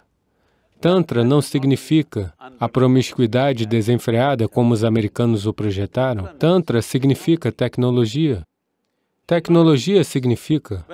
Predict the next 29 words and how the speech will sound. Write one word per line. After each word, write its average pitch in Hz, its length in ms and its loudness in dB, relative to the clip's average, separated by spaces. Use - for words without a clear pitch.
naquela 170 400 0
época, 156 560 -2
quando 143 280 2
não 135 160 2
tínhamos 117 560 0
nenhum 123 200 0
instrumento 123 580 0
externo 110 640 -2
de 104 140 -8
tecnologia, 117 1040 -2
nós 165 200 0
percebemos 151 800 2
que 143 120 0
o 139 40 4
mais 139 300 2
alto 151 260 0
grau 131 240 0
de 120 140 -2
tecnologia 131 640 0
está 135 240 -4
aqui. 156 320 -4
E 143 80 0
como 180 400 6
exercitar 143 680 0
isso? - 380 -2
De 113 140 -4
muitas 147 460 4
maneiras 135 460 4
diferentes. 143 680 -4